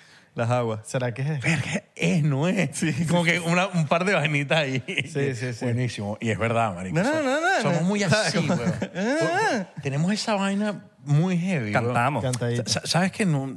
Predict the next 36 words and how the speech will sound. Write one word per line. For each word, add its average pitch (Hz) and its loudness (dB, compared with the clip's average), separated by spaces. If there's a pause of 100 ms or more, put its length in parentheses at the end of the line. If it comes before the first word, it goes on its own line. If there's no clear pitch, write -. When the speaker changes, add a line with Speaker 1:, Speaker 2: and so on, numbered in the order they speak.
(120)
Speaker 3:
no, 135 -2
no, 131 -2
no, 131 0
no 135 0
siento 120 -2
que 113 -2
el, 104 -4 (540)
verga, 127 -4
yo 95 -4
que 147 -2
he - 2
vivido 151 2
en 135 -2
tantos 135 0
lugares 110 0
y 143 2
que 110 -2
tengo 104 -2
como 110 0 (600)
un, - -10
un 117 -4
poquito 127 -2
de 143 2
knowledge 123 -2
de 135 -2
las 92 -4
diferentes 95 -4
culturas, 107 -2
yo 107 -6
creo 127 -4
que 123 -4
no 107 0
hay 113 -2
esa 135 -4
vaina 123 0
de, 101 -4